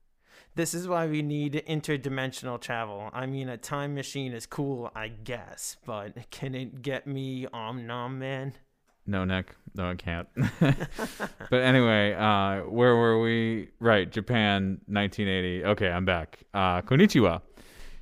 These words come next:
Speaker 2: It was only a mild success in Japan, partly, again, because of Namco's own self-competition.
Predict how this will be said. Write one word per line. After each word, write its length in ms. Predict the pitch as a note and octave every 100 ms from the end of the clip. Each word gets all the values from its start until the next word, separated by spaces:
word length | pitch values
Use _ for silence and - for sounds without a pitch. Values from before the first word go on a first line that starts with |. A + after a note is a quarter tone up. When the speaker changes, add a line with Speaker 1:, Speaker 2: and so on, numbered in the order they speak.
| -
Speaker 2:
It 80 | C3+
was 120 | C#3+
only 360 | F#3+ G3 F#3
a 340 | C#3 C#3 B2+ A#2+
mild 420 | G#2+ A2+ A#2+ A#2+
success 400 | C3+ - C3 B2+
in 60 | C3+
Japan, 420 | B2+ C3+ C#3 C#3 -
partly, 520 | C3 A#2+ A#2 A#2+ A#2
again, 360 | G2 G#2+ A2 A2
because 320 | G#2 G2+ G2
of 120 | F#2+
Namco's 520 | F#2+ F#2+ F#2+ G#2 G2 F#2+
own 320 | F#2+ F#2 F#2
self-competition. 880 | - F#2+ - F#2+ F2+ G2+ F#2+ G#2+